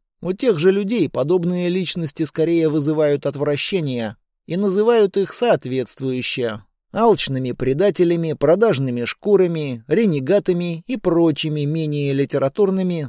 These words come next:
но гораздо более точными эпитетами. Есть такие среди представителей любой расы, но именно у людей есть и те,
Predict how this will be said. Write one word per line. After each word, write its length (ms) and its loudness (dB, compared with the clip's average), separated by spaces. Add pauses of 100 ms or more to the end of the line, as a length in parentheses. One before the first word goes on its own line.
но 140 -6
гораздо 420 4
более 480 2
точными 560 0 (160)
эпитетами. 840 -6 (200)
Есть 480 -2
такие 400 0
среди 380 0
представителей 880 0
любой 420 2
расы, 540 -2 (200)
но 240 -4
именно 540 -2
у 80 4
людей 420 2
есть 600 -2
и 160 -2
те, 340 0